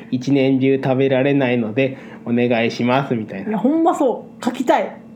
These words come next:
Speaker 1: あー、かわいいってなるじゃん。
Speaker 2: 書きたいぐらいですよ、もうこっちは。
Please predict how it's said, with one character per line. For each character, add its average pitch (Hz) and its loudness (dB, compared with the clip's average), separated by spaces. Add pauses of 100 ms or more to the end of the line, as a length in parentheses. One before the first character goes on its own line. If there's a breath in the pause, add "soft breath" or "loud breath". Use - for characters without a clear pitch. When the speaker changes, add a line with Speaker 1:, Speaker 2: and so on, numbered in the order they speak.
(100)
Speaker 1:
あ 349 2
ー、 339 -2
か 233 2
わ 392 2
い 381 4
い 370 4
っ - -4
て 349 -4
な 139 2
る 120 0
じ 107 -2
ゃ - -2
ん。 - 2
Speaker 2:
書 254 2
き 269 0
た 370 2
い 370 -2
ぐ 370 0
ら 349 4
い 247 2
で 339 2
す - 0
よ、 202 2
も 196 2
う - -2
こ 214 4
っ 214 0
ち 220 2
は。 175 -2